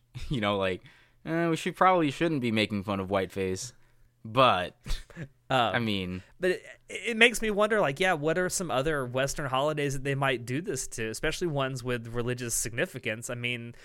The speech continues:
Speaker 2: the, the one that kinda comes to mind for me, and I'm kinda surprised the Japanese haven't, uh, lynched onto this as, you know, as quickly as maybe they could have, especially seeing as how Halloween kinda started in the bar scene. I'm thinking, like,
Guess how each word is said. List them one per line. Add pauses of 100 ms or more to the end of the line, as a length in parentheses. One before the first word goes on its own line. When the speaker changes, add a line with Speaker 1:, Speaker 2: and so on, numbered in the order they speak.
(320)
Speaker 2:
the,
the
one (100)
that
kinda
comes
to
mind
for
me,
and
I'm
kinda
surprised
the
Japanese
haven't, (140)
uh,
lynched
onto
this
as,
you
know,
as
quickly
as
maybe
they
could
have,
especially
seeing
as
how (360)
Halloween
kinda
started
in
the
bar
scene. (320)
I'm
thinking,
like,